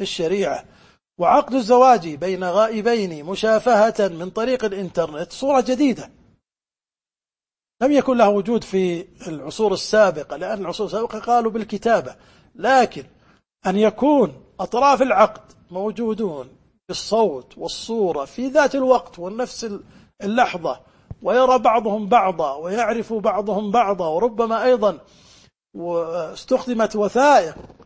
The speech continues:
آه، وسائل التوثيق كالبصمة والبطاقة ونحو ذلك،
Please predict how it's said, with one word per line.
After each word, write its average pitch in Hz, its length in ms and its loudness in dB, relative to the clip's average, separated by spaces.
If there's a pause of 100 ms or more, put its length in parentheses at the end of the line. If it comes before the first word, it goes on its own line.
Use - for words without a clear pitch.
(520)
آه، 165 200 -4
وسائل 196 560 2
التوثيق 196 720 -4 (560)
كالبصمة 180 640 0 (800)
والبطاقة 170 1500 -2
ونحو 185 340 -4
ذلك، 226 680 2